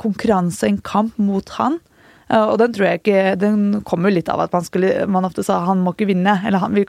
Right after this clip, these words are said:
må ikke la han vinne". Og da føltes det som han vant litt når han fikk så mye oppmerksomhet. Eh, og nå er det jo seksten år, altså jeg var jo seksten år, og hadde jo de sterke, eh, veldig ut-,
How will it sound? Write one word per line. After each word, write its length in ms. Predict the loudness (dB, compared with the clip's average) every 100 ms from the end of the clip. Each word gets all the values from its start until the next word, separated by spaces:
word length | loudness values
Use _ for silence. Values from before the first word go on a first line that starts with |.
| 0
må 160 | -2
ikke 160 | 0 0
la 140 | 2
han 120 | 0
vinne". 340 | 0 0 0 0 -4 -20 -14 -2
Og 80 |
da 80 | 0
føltes 460 | 2 2 2 -2 -2
det 100 | 0
som 300 | 0 2 2
han 260 | 0 0
vant 320 | 0 -2 -2 -4
litt 240 | -4 -4
når 120 | -2
han 120 | -2 -2
fikk 220 | -6 -8
så 260 | -4 -2
mye 140 | 0 -2
oppmerksomhet. 560 | -2 -4 -2 0 0 -4 _ -20 -20 -12 -2
Eh, 180 | 2 2
og 140 | 2
nå 100 | 2
er 160 | 0 0
det 160 | 2
jo 80 | 2
seksten 300 | 0 -2 -2
år, 240 | 0 2 0
altså 140 | 2
jeg 120 | 2 2
var 80 |
jo 160 | 0 0
seksten 300 | -2 -2 -2
år, 100 | -2 -6 -20 -20 -12 -4
og 540 | 0 2 0 0 0
hadde 320 | -2 -2 0 0
jo 280 | 2 0 0
de 200 | -2 -2
sterke, 800 | -2 -2 -4 _ -2 0 0 -4 _ -20 -20 _ _ _ -4
eh, 340 | 0 2 2
veldig 920 | 0 0 -2 -2 2 2 2 2 2 0
ut-, 180 | 0